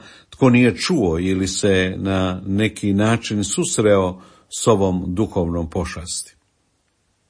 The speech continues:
A još jednom ističem i pozivam sve one koji su se bilo kada i bilo kako zalijepili za ovu smrtonosnu pošast, da se što prije jave svećeniku radi oslobođenja i pročišćenja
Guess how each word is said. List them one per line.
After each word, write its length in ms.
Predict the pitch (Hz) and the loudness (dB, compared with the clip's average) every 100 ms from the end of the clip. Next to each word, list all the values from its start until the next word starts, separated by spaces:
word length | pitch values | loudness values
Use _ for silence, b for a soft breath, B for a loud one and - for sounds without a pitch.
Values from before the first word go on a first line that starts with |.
| _ _ _ _ _ _ b b b b | _ _ _ _ _ _ b b b b
A 100 | 104 | -4
još 280 | 107 165 - | 2 2 2
jednom 300 | 117 104 101 | 2 2 2
ističem 500 | 123 - 131 117 104 | 0 -2 -2 0 0
i 120 | 95 | 0
pozivam 480 | 98 117 101 110 101 | 2 0 2 0 0
sve 260 | 95 131 131 | 0 2 4
one 420 | 117 120 110 - b b b b b | 4 2 0 -6 b b b b b
koji 220 | - 117 | 0 2
su 180 | - 120 | 0 -2
se 160 | - 113 | -2 2
bilo 260 | 143 147 | 2 2
kada 400 | - 120 110 113 | 0 -2 0 2
i 100 | 98 | 0
bilo 280 | 98 139 120 | 2 0 0
kako 300 | 135 135 117 | -2 0 0
zalijepili 640 | 92 101 107 107 113 101 | 0 0 2 0 0 -2
za 160 | 92 101 | 2 2
ovu 140 | 98 | 0
smrtonosnu 760 | - 123 - 107 98 - 104 92 | -2 -6 -4 -2 -2 -4 -6 0
pošast, 560 | 123 - 110 98 - B B B B | 0 0 -2 -4 -8 B B B B
da 200 | 110 117 | -2 -2
se 160 | - 113 | 0 -2
što 300 | - 196 190 | -2 -2 -2
prije 300 | 123 110 104 | -2 0 2
jave 280 | 104 98 | 2 0
svećeniku 600 | 92 131 127 127 113 - 104 | -2 -4 -2 -4 -4 -2 -2
radi 240 | 101 95 | 0 0
oslobođenja 840 | 92 - 87 87 78 117 123 117 | -4 -4 -4 -4 -2 -2 -2 -6
i 120 | 113 98 | -10 -10
pročišćenja 920 | 90 90 92 - 110 113 110 101 | -10 -8 -10 -6 -2 0 0 -2